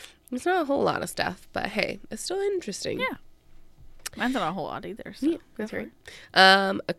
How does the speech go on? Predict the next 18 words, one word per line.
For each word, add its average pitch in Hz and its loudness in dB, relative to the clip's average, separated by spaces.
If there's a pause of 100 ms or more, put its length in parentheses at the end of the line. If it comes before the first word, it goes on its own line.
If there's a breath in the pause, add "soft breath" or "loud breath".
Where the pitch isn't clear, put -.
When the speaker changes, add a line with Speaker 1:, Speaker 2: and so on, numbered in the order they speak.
(140)
Speaker 1:
quick - 0 (100)
stop - 0
for 180 2
history, 170 0
'cause, - -12
you - -6
know, - -10 (100)
again, - 0
it's - -18
paranormal. 156 0
So - 0
the 160 4
hall 202 8
was 233 0
named 185 4
after 160 2 (120)
Laura 196 6
Yeater, 143 2